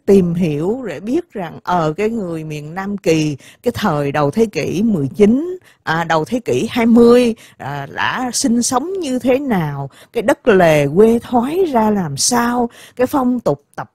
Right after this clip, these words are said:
quán, cái cư xử như thế, rồi cái ngôn ngữ của họ sử dụng cái thời ấy nó như thế nào, và nó so với cái thời hiện nay của mình nó, à, là giống nhau chỗ nào và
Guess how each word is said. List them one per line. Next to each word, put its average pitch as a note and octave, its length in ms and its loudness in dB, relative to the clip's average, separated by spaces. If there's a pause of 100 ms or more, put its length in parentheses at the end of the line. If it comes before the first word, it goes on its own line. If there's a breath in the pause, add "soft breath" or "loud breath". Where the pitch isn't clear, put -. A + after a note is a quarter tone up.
quán, A3+ 360 0
cái E4 100 -4
cư G#3 300 2
xử D3 340 -6
như A3 240 -6
thế, G#3 200 -6
rồi E3 220 -2
cái G3+ 140 -6
ngôn B3 480 2
ngữ D#3 340 -4 (340 soft breath)
của F#3+ 140 0
họ D#3 320 -2
sử E3+ 220 0
dụng F3+ 380 0
cái C4+ 120 -4
thời F3 320 0
ấy C4+ 340 -4 (260 loud breath)
nó B3 440 0 (220)
như A#3 300 4
thế C4 160 -4
nào, D#3 360 -2
và C#3+ 120 -8
nó A#3+ 440 -2
so B3+ 260 -2
với B3+ 100 -2
cái D4 280 -14
thời F#3+ 300 0
hiện F#3+ 260 -2
nay C#4 260 -6
của A3+ 100 -2
mình G#3+ 280 0 (320 loud breath)
nó, C4 440 0
à, C#4 280 -2
là F3 680 -2
giống A3+ 160 2 (140)
nhau C4+ 180 -6
chỗ G3+ 160 -6
nào F#3+ 460 -6
và D#3+ 240 -8